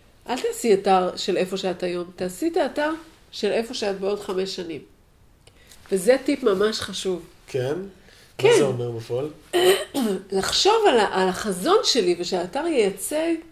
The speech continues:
Speaker 1: כבר
Speaker 2: אה, וואלה.
Speaker 1: <clears throat> כאילו, את, את איפה שאני רוצה שזה יהיה, לא את ה-, "אה, ואני מתחילה,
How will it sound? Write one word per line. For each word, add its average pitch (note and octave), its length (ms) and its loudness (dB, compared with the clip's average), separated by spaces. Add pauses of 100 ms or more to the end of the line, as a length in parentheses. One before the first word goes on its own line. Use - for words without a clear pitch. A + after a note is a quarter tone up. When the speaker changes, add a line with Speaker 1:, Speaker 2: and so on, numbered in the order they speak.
(960)
Speaker 1:
כבר F#3+ 320 0 (840)
Speaker 2:
אה, C#3 200 -4
וואלה. B2 360 -2 (1160)
Speaker 1:
<clears throat> - 40 12 (520)
כאילו, B3+ 320 8
את, G3 60 6 (180)
את - 200 -6
איפה A#3 260 0
שאני F3 340 -2
רוצה F3+ 320 -2 (100)
שזה G3+ 300 2
יהיה, F#3 160 6
לא C#4 140 4
את A4 140 4
ה-, D#4 580 6 (140)
"אה, G4+ 60 0 (360)
ואני D#4 200 4
מתחילה, D4 600 2